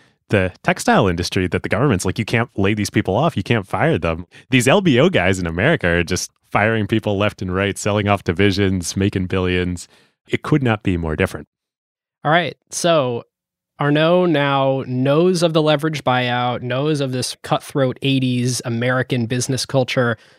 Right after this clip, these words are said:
Speaker 2: He's not doing such a good job breaking in in the U S. He's built these condos, but, like, whatever. He wants to take the nest egg from his family business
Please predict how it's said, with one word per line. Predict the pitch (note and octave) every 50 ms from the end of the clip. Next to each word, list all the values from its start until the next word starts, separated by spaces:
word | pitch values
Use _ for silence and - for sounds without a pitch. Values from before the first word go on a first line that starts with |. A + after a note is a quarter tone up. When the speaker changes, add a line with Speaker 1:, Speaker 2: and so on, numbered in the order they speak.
| _ _
Speaker 2:
He's | - D3 E3+ E3+ D#3+
not | G3 G3+ G#3 F#3+ F3+
doing | F3 F3 E3+ D3+ C#3+
such | - D#3 C3+ -
a | C#3+
good | B2+ C3 B2 A#2
job | - A#2+ A#2+ A#2 A2+ -
breaking | A#2+ A#2 B2 - A#2+ A2+ G#2
in | G2+ A2 A2+ A2+ A2 A2 A2+ A#2 - -
in | A#2+ A#2
the | A2+ A2+
U | A2 A2 A2 A2
S. | A2 A2 A2 G#2+ -
He's | B2 A#2
built | - - E3 E3
these | E3+ C#3
condos, | B2+ - C3+ B2 A#2+ A#2+ A#2+ A#2+ A#2+ A2+
but, | - B2 -
like, | A2+ A2+ G#2+
whatever. | - A2+ A#2 B2 A#2+ A#2 B2 A#2 A2 - _ _ _ _ _ -
He | - F#3+
wants | A#3 C#4 C#4+ -
to | - E3+
take | - A3+ F#3 -
the | - C3
nest | B2+ C3 C3+ C#3+ - - -
egg | A#2+ G2+ E2+ D#2+ A2 C3+ C3 -
from | - - - - C3+ A#2+ A#2 A#2+ B2 B2 B2
his | - - C3 B2 - -
family | - - C#3 D3 D#3 D3+ C3+ A#2
business | G#2 A2+ A2 A2+ - A#2 A2 A#2+ -